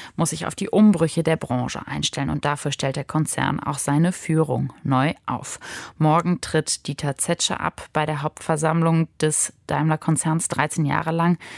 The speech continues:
war er Chef des Stuttgarter Autobauers. Er übergibt den Stab an den Schweden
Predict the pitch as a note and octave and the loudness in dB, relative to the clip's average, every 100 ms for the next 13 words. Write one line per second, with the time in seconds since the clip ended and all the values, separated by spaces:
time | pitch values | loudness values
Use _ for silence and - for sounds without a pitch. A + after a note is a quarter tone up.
0 | - - D#3 - - C3 - - - B2 | -18 -6 -4 0 -2 -2 -6 -8 -8 -8
1 | - - - - - D3 - - - - | -10 -10 -10 -12 -12 -10 -8 -6 -6 -6
2 | C#3 B2+ - D3 C#3+ C3+ D3+ - - - | -4 -4 -4 -4 -2 -2 -2 -4 -8 -8
3 | - C#3+ C#3 - C#3 C3+ - C#3 C3 C3+ | -2 -2 0 -2 -2 -2 -4 -4 -2 -4
4 | - - C3+ C3+ | -4 -4 0 0